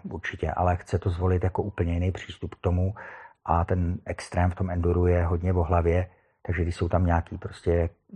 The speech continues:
kameny, nasekaný špalky a, a gumy od traktoru, tak je to hlavně v hlavě v tom, abych vlastně já si našel nějakou svoji techniku,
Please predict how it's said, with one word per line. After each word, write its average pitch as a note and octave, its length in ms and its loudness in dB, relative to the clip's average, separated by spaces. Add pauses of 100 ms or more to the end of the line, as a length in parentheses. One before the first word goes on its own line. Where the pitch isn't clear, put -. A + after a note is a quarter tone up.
(180)
kameny, E2 580 0 (300)
nasekaný - 420 -4
špalky F2 580 0
a, E2+ 100 2 (360)
a E2+ 60 -6
gumy F2 260 2
od D#2+ 120 -4
traktoru, F2 500 0 (320)
tak - 160 -2
je F#2+ 60 4
to F2+ 100 4
hlavně F2+ 320 4
v F2+ 40 2
hlavě F2 540 6
v - 120 -6
tom, F2+ 440 0
abych E2 300 -2
vlastně F2 300 -2
já E2+ 120 4
si F2+ 360 -2 (220)
našel F2 420 0
nějakou F2 280 0
svoji F#2 320 0
techniku, F2+ 600 -2